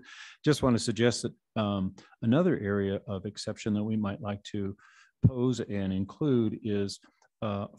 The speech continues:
foreign pollution from fi-, from fire smoke, uh, whether it comes from California, Oregon, China, wherever else. I mean, the,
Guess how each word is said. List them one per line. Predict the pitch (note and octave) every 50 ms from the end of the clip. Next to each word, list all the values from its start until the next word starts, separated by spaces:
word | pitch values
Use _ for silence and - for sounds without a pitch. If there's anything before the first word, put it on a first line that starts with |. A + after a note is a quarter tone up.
| - -
foreign | D3 D#3 D#3+ C3 G2+ F#2 F2+
pollution | F#2 - G2 F#2+ F#2 F2+ - - F#2+ F2+
from | - - F2 - -
fi-, | G2 F#2+ F#2+ - - - - -
from | G2 F2+ F2+ F2+ F#2+ - _ - -
fire | - G2+ F#2+ F2+ F2 E2+ F2+
smoke, | - - G2+ F#2 F2 F2+ - - _ _ _ _ - -
uh, | F#2+ F#2+
whether | F2+ F#2+ F#2 F2+
it | F2 -
comes | G2+ F#2 -
from | - F#2+ F2
California, | - G#2 G2 F#2 - A#2+ A#2 A2+ A2 A2 A2 A2 A2 G#2+ -
Oregon, | A2+ G2 G2 G#2 G2+ F#2 G#2 G#2 G#2 G2 G2+ G2+ G2+ F#2+ - _ _ _ _
China, | - G#2+ G#2 G2+ G2 G2 G2 G2
wherever | F#2+ F2+ F2+ F#2+ G2 F2 G2 F#2+ F2+
else. | F2+ F2+ - -
I | F#2+
mean, | F#2+ G2
the, | F#2+ G2 F#2+